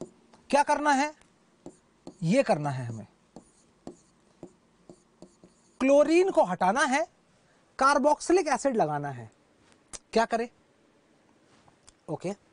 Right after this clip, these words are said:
carboxyl-, ben-, benzoic acid, benzoic कहां, कहां, कहां पड़ा था benzoic acid?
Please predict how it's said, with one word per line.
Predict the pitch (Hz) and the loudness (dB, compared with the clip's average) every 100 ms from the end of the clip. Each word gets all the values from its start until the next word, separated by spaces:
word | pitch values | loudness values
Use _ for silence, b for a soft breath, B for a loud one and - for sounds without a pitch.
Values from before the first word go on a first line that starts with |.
| _ _ b b b b b - | _ _ b b b b b 0
carboxyl-, | 233 233 247 269 214 | 2 2 0 0 2
ben-, | 269 254 | 4 4
benzoic | 220 247 254 320 311 | 4 4 4 4 2
acid, | 285 320 | 2 2
benzoic | 269 262 294 - | 4 2 2 2
कहां, | 302 | 0
कहां, | 311 320 | 2 0
कहां | 302 349 320 415 | 2 2 2 2
पड़ा | 370 349 381 | 2 4 4
था | 381 | 2
benzoic | 349 330 285 302 285 | 2 2 2 2 2
acid? | 254 202 170 | 0 -2 -6